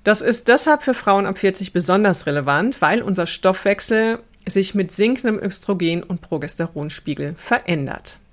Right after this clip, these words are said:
Der Körper reagiert empfindlicher auf Stress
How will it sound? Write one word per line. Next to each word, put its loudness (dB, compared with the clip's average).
Der 0
Körper 4
reagiert 4
empfindlicher 0
auf -2
Stress 0